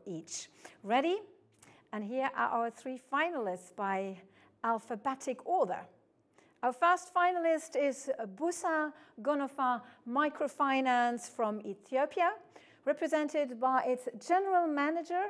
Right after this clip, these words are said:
Mister Tresham Dayaso, selected in recognition for its doorstep deposit collection service. Our second finalist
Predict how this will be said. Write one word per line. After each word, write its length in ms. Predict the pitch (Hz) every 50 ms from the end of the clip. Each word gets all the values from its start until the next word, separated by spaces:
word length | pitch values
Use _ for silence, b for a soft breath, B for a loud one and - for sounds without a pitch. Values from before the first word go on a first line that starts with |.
| 381 - - -
Mister 420 | 226 233 226 - - 226 208 208
Tresham 640 | 208 - 247 240 240 - - 262 233 226 220 220 214 B B B B B _ - 202 -
Dayaso, 680 | 285 277 277 294 277 247 - - - - 196 247 - - - _ _ _ _ _ _ _ _ b b b b b b b
selected 560 | b - 320 311 330 381 381 - - 359 330 302
in 140 | 302 285
recognition 680 | 285 285 277 311 277 262 269 285 311 294 - 294 269 262
for 340 | 262 - 285 269 254 254 247 -
its 280 | 247 233 240 - - 254 - 233 202 190
doorstep 640 | 196 302 311 320 320 320 - - - 254 247 247 -
deposit 720 | - 220 214 - - 269 247 214 220 220 214 214 - -
collection 560 | - - 214 196 196 196 - - - 196 190
service. 600 | 185 - - - 180 196 202 - - - - - _ _ _ _ _ _ _ _ B B B B B B B B
Our 220 | 277 302 311 330
second 320 | 320 359 392 392 415 381 370 -
finalist 580 | 370 349 359 349 339 320 320 320 311 - -